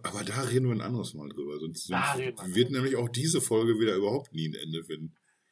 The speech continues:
Speaker 2: Ja, so ist es. Aber das wollte ich noch rein, weil das ist ein gutes Thema fürs nächste Mal, glaub ich, weil da
Speaker 1: Ja, da hast du auf jeden Fall recht, ja. Da hab ich jetzt auch
Speaker 2: Ja.
Speaker 1: Bock drauf. Ich glaube sogar so viel Bock. Wir
Speaker 2: Ich
Speaker 1: nehmen
Speaker 2: guck
Speaker 1: ja
Speaker 2: die
Speaker 1: auf,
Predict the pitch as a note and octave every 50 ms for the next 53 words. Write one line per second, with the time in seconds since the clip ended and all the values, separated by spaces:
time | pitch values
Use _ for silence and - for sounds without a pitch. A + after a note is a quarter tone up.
0 | _ _ _ - A#2 B2 A#2+ B2 - B2+ B2+ B2+ A#2+ A#2+ B2+ D#3+ F3+ F3+ F3+ -
1 | G3 G3 F#3 F3 F3 F3+ - - E3+ E3 - D3 D#3 E3 F#3 - F#3+ F#3 F3 D3+
2 | F#3+ A3+ - - - - F3+ F#3 - - - - _ _ C#3+ - _ _ A#2+ A#2
3 | C3 B2+ - - F#2 F#2+ _ _ _ - G#2+ G#2+ A2 A#2+ A#2+ A#2+ A#2 A2+ - _
4 | F2 F2+ G#2 B2 E3 F#3 D#3+ D#3+ D3+ C3 B2+ C3+ C#3 C3+ - B2+ A#2 G#2 A2 G#2
5 | - - - F2+ G2+ G#2 - - F3 G#3+ G#3 - D3 - - - - F#3 - -
6 | - - - C#3+ D3 - - - C#3 D3 D#3 C#3+ C3 B2+ A#2 G#2 - A#2 E3 G3
7 | - - - B2+ A2 F#2+ D#2+ F2+ A#2 - - - - _ _ - - - - -
8 | - _ - G#2 A2 G#2 G#2+ A2+ C3 C#3+ C#3 B2 - - - F3+